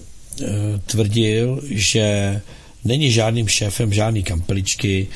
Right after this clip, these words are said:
že tam prostě dochází na pokladnu a že tam je pokladníkem. Tudíž, že slouží v kampeličce na pokladně. Ovšem, jeho retorika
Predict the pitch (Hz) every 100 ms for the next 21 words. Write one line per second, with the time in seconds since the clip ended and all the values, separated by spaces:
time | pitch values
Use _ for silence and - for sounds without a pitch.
0 | - - - 165 180 151 143 127 - 113
1 | 92 90 - 120 110 113 82 - 107 -
2 | 104 98 104 104 90 87 104 104 85 87
3 | - 113 90 82 - 65 78 - - -
4 | - - 127 165 156 127 - 113 135 113
5 | 90 - 92 90 95 95 - - 85 -
6 | - - - 92 147 123 107 85 67 -
7 | - - - - - - - - - 165
8 | 151 - 104 78 64 - 87 127 160 147
9 | 127 127 - 190 151 - -